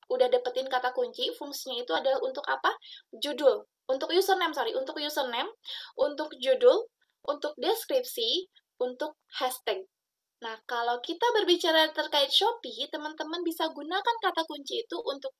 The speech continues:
judul, untuk deskripsi, untuk edit foto. Gitu. Nah, kenapa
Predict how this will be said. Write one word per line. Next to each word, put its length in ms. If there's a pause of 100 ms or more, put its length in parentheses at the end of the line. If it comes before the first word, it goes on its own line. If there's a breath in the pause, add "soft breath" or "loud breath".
judul, 400 (560 loud breath)
untuk 320
deskripsi, 800
untuk 320
edit 240
foto. 400 (920 loud breath)
Gitu. 300 (380 loud breath)
Nah, 240
kenapa 320